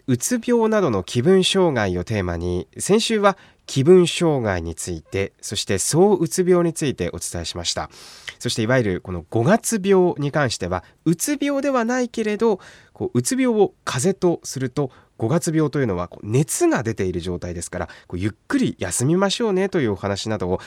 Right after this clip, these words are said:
古先生に伺いました。そして今週に関しては、私一人ではあるんですが、あの、お子さんのうつ、子供のうつについての情報をお伝えしたいと思っています。まあ、連休も明けて明日からまた通常通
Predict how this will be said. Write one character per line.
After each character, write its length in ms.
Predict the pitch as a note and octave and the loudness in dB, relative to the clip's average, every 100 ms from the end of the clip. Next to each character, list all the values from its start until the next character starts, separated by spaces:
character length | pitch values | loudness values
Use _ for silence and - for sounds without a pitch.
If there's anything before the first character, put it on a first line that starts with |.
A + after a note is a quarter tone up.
| - - | -12 -2
古 180 | A2+ | -2
先 180 | F#2+ F#2 | -2 -4
生 180 | - E2+ | -4 -4
に 160 | G2+ - | -4 -4
伺 260 | F2 E2 D#2+ | -8 -10 -12
い 60 | |
ま 100 | D#2+ | -10
し 120 | - - | -10 -8
た。 80 | - _ _ _ _ _ _ _ _ _ _ - | -12 _ _ _ _ _ _ _ _ _ _ -12
そ 140 | G#2 | -8
し 40 | - | -6
て 80 | |
今 160 | G2+ A2 | -2 -2
週 120 | - | -2
に 100 | A#2+ | 0
関 160 | B2 A#2+ | 0 0
し 80 | - | -2
て 80 | |
は、 180 | F2 F2 - - | -2 -4 -6 -12
私 260 | - A2+ A#2 | -6 -2 -2
一 60 | |
人 180 | - E3+ | 0 2
で 80 | A#2 | 2
は 100 | F#2+ | 2
あ 40 | |
る 100 | G2 | 0
ん 20 | F2+ | -4
で 80 | |
す 140 | F2 F#2 | -6 -4
が、 200 | F#2 F2+ - - - - - | -4 -4 -10 -20 -20 -20 -18
あ 60 | |
の、 180 | E2 - _ | -16 -16 _
お 120 | A#2 | -4
子 180 | - B3 | 0 -2
さ 220 | C4 C4+ | -2 -4
ん 200 | C4+ B3+ | -2 0
の 220 | B3 B3 - - | 2 0 0 -4
う 100 | G3 | -4
つ、 260 | - G#3+ - | -4 -6 -8
子 200 | - C#3 | -8 -2
供 280 | C#3 B3+ C#4 | 2 2 2
の 140 | B3+ B3 | 0 -2
う 160 | A3 | -4
つ 160 | - A3+ | -4 -2
に 120 | E3 | -2
つ 140 | - C3+ | -2 -4
い 80 | - | -2
て 100 | G2+ | -2
の 120 | F2+ | -2
情 200 | G2+ G2 | -2 -4
報 480 | - G2+ F#2+ G2 G#2 | -4 -6 -4 -4 -6
を 80 | G#2 | -8
お 60 | |
伝 260 | - - F#2 | -10 -8 -8
え 40 | |
し 80 | - | -6
た 120 | A2 | -6
い 60 | F#2+ | -6
と 80 | F2 | -6
思 140 | E2+ | -8
っ 40 | |
て 140 | - F2 | -10 -8
い 100 | E2 | -6
ま 120 | F2 | -4
す。 420 | - - - - | -6 -8 -16 -10
ま 60 | F#2+ | 0
あ、 40 | |
連 160 | A2 A#2+ | 2 2
休 140 | B2+ | 0
も 120 | A#2+ G#2+ | -2 -2
明 80 | |
け 120 | G#2 A2 | -2 -2
て 80 | |
明 100 | G#2+ | -2
日 140 | G#2 - | -2 -2
か 80 | F3+ | -2
ら 100 | B2 | 0
ま 120 | A2 | -2
た 300 | B2 A2+ - | 2 0 0
通 200 | - B2 | -2 -2
常 180 | B2+ | 0
通 60 | B2+ | 0